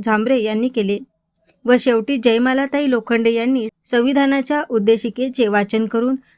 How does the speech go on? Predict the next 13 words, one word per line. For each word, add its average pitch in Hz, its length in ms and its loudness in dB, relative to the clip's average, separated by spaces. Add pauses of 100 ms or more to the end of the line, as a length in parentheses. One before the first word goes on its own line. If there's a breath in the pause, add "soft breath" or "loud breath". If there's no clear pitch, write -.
कार्यक्रमाचा 262 760 0
समारोप 240 540 -2
करण्यात 202 340 -4
आला. 202 200 -4 (720)
हा 262 100 4
कार्यक्रम 262 540 0
यशस्वी 285 420 -4
करण्यासाठी 233 600 -2 (140)
दीपस्तंभ 277 680 0
बहुउद्देशीय 233 680 -2
संस्थेच्या 226 580 -4
महिलांनी 226 540 0
अथक 214 260 -6